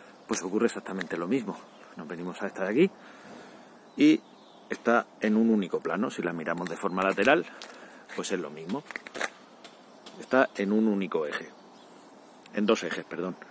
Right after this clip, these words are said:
Eso cuando vea-, veáis un, un arbusto de,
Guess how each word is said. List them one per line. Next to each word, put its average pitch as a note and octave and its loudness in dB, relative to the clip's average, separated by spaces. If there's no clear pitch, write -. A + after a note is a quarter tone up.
Eso D#3+ 8
cuando G#2 8
vea-, A2 8
veáis G#2+ 4
un, B2+ 4
un B2 6
arbusto G2+ 2
de, F#2+ 4